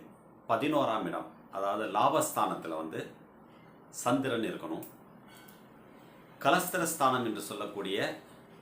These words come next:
ஏழாம் இடத்தில் சுபகிரகங்களாகிய புதனும் சுக்கிரனும்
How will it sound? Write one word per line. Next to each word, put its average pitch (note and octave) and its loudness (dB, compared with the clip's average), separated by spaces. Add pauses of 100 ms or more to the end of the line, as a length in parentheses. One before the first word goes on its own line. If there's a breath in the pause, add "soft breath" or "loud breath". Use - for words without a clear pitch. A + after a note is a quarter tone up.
(200)
ஏழாம் A#2+ 6
இடத்தில் F#2+ -4 (920)
சுபகிரகங்களாகிய G#2+ 0 (920)
புதனும் C#3 0 (540)
சுக்கிரனும் A2 -6